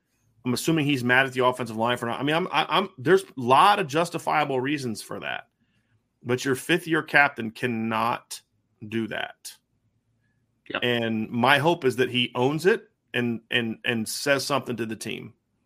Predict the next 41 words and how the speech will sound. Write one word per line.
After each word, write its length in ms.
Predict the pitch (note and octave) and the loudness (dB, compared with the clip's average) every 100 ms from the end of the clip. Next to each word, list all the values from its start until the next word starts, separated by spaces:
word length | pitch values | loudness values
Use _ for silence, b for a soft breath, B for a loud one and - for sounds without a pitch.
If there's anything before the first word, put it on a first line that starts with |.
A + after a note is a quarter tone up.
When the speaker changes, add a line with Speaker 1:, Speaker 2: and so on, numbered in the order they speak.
| _ _ _ _ _ _ | _ _ _ _ _ _
Speaker 1:
It, 140 | B2 - | -4 2
it 160 | B2+ | 2
needs 260 | B2 B2 - | 4 0 -2
to 80 | A2+ | 0
happen. 320 | A2 - G#2+ | 0 -2 -4
And 100 | A2+ | 0
I 100 | C3 | 0
think 200 | C3+ B2+ | 0 -2
Coach 180 | C3 - | -2 -2
Freeman 320 | C#3+ C3 A#2+ | -2 0 0
needs 220 | B2+ B2 | -2 -4
to 80 | B2+ | -2
make 220 | A#2+ A#2 | -2 -2
sure 180 | - B2+ | -4 -4
that 120 | A2 | -6
it 80 | G2+ | -8
happens 480 | G#2+ G2+ - E2 - | -8 -8 -10 -14 -8
if 160 | A#2 G#2 | -8 -2
Jarrett 300 | C3+ C3+ - | 2 2 2
doesn't 240 | A#2+ G#2+ | -4 -4
do 140 | A#2+ | -4
it 20 | A2 | -2
already, 360 | G#2 G#2 F#2+ | -4 -6 -8
because 300 | - - G#2 | -8 -8 -6
you, 180 | A#2+ C#3 b b b b | -6 -6 b b b b
you, 180 | B2 C#3 B2+ | -10 -8 2
there 180 | D3+ | 2
has 300 | D3 D3+ D#3+ | 6 6 6
to 80 | D#3 | 2
be 80 | D3 | 0
accountability. 760 | C3+ C#3+ C#3 A#2+ A#2+ C#3 D#3 | 0 2 2 2 2 2 2
And 100 | C3+ A2+ | 0 0
when 140 | A2+ | 0
you 180 | A#2 E3 | 0 -2
let 320 | B2+ B2+ D3+ | 0 0 0
your 240 | C3+ C#3+ C3+ | 0 -4 -4
senior, 480 | - D3 D3 D3 | -4 -4 -4 -4
fifth 240 | B2+ D3+ C#3+ | -2 -4 -2
year 100 | C#3+ | -6
senior 240 | C3+ C#3+ B2+ | -4 -4 0
captain 440 | B2+ C3+ C#3 C#3+ | 2 2 2 -6